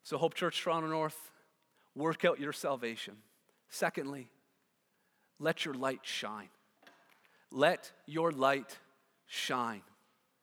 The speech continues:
You guys have been given this incredible calling. You are going into a place filled with darkness. You are going into,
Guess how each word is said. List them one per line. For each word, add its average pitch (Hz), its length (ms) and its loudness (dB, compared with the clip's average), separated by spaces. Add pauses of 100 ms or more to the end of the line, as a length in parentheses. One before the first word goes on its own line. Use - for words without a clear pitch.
(720)
You 139 100 -8
guys 165 180 6
have 156 100 -4
been 156 100 -2
given 151 240 2
this 139 160 -2
incredible 156 720 0
calling. 135 520 0
You 156 180 0
are 139 60 2
going 175 320 2
into 156 260 -4
a 131 40 -4
place 151 440 0
filled 185 760 4 (280)
with 143 360 -4
darkness. 147 1040 2 (1300)
You 151 140 0
are 156 120 2 (260)
going 190 300 6
into, 185 380 4